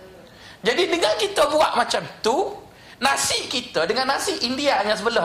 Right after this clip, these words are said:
tu sama je. Benda-benda, benda sama je. Dia kenyang, kita kenyang. Dia sedap, kita sedap, sama je. Yang boleh kita tambah nilai dari kenyang dan, dan, dan sedap tadi, iaitu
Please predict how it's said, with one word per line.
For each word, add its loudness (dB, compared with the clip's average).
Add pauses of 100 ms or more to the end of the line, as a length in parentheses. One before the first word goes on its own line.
tu 2
sama 2
je. 4 (1200)
Benda-benda, 2
benda 0
sama 2
je. 0 (400)
Dia 0
kenyang, -2
kita 0
kenyang. 0 (960)
Dia -2
sedap, 0
kita 0
sedap, 0
sama 2
je. 0 (400)
Yang 0
boleh 0
kita -2
tambah 0
nilai -4 (320)
dari -4
kenyang -4 (720)
dan, -2
dan, 0
dan 0
sedap -2
tadi, -4 (280)
iaitu -4